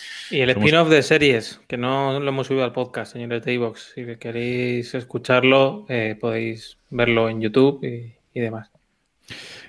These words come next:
Speaker 2: En todas las redes sociales, eh, Twitter, etcétera, somos, eh, Keep Pushing F uno. Así que seguidnos por, por donde queráis, que ahí estamos. Y nada más por esta semana.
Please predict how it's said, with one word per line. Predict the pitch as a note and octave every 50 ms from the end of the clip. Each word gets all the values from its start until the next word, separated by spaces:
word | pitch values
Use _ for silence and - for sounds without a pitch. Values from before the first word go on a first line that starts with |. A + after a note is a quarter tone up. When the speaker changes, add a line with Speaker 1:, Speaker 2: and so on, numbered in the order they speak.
| _
Speaker 2:
En | - G#2+ G#2+
todas | - A#2 A2+ A2+
las | A2+ G#2+ G#2
redes | G#2+ G#2+ G#2 -
sociales, | - G2 - B2 A#2 A#2+ B2+ B2+ B2+ B2 - - - - A#2
eh, | G#2+ F#2 F2
Twitter, | - - G#2 G#2+ - - G2+ F#2+
etcétera, | F#2 - A#2+ A2 - B2+ B2+ B2 A#2+
somos, | A2 - A2 G#2 G#2 G#2+ G#2+ G#2+ G#2 - - - - - -
eh, | G2 F2+ E2 D#2 D#2 -
Keep | - G2+ - _
Pushing | - G#2+ G2+ - - A2+ A2 A2 A2 A2 - _ -
F | - G#2+ G2+ - A2
uno. | F#2+ E2+ D#2 D#2+
Así | D#2+ E2+ - G#2
que | - - A2 A2 - - -
seguidnos | - - G2 F#2+ G2 G2 G2+ G2 F#2 -
por, | - G#2 F#2+ F#2 F2+ F2+ F2 F2 - _
por | - F#2+ F#2
donde | F#2 F2 F2 F2
queráis, | - F#2 G#2+ B2+ C3+ - - - - - _ _ -
que | - A2 A2 A2+ -
ahí | G2+ F#2+ G2
estamos. | F#2+ - - F#2+ D#2 D2 - - - _ - - - - - - - - - - - - - _ _ -
Y | -
nada | C#3+ D#3 D#3
más | D#3 D#3+ D3+ C3 - -
por | - C#3 C3
esta | B2 - - C3+
semana. | B2 C3+ B2+ A#2+ G#2+ G2+ F#2+ F#2+